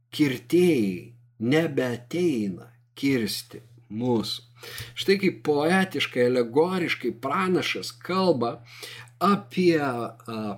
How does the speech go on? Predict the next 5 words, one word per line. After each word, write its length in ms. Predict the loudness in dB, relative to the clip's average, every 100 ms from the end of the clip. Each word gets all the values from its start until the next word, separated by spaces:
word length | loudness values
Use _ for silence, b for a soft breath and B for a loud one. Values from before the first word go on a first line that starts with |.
| -8
prievartą, 920 | -6 -4 -4 -4 -6 -8 -14 -20 -20 -20 _ B B B
imperinę 760 | -2 0 0 2 4 4 2
prievartą, 800 | 0 0 0 0 -4 -8 -14 -20 -20 _ B B B B
a, 640 | -6 0 4 6 6 4 2
apie 560 | -2 -2 -2 2 4